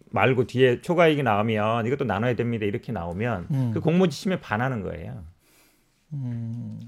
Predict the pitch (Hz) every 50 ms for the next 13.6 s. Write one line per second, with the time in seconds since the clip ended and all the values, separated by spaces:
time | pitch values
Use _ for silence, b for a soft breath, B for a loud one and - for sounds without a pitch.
0 | 120 123 131 160 156 - - - 151 - - 165 165 - 175 165 - - - -
1 | 185 202 208 208 202 190 135 123 135 151 165 160 139 - 117 117 110 101 104 104
2 | - 170 190 196 160 143 139 143 190 185 185 175 165 151 147 143 147 139 120 113
3 | 98 92 87 82 87 104 139 139 - - - 120 139 143 170 160 147 135 143 175
4 | 175 135 98 82 80 - B B B B B B B B B B - 147 151 170
5 | 165 139 - - - 139 143 131 123 123 139 139 160 156 156 151 143 131 120 123
6 | 127 127 127 123 120 117 110 104 - - - _ - 113 127 139 - 104 - -
7 | 117 113 113 107 107 107 101 101 - - 120 135 143 147 151 147 127 135 135 143
8 | 139 139 135 131 127 120 120 170 202 208 180 135 98 101 110 117 113 104 101 90
9 | 98 92 92 85 90 92 110 113 107 113 113 107 - 110 123 139 135 - 113 113
10 | 113 - 107 107 107 107 110 107 104 90 95 101 123 117 90 82 - B B B
11 | B B B B B - 202 - _ - - 233 226 214 190 170 170 165 156 175
12 | 160 - - 120 127 147 123 117 120 120 117 135 175 208 214 214 - - 156 147
13 | - - 139 160 170 175 175 180 185 - -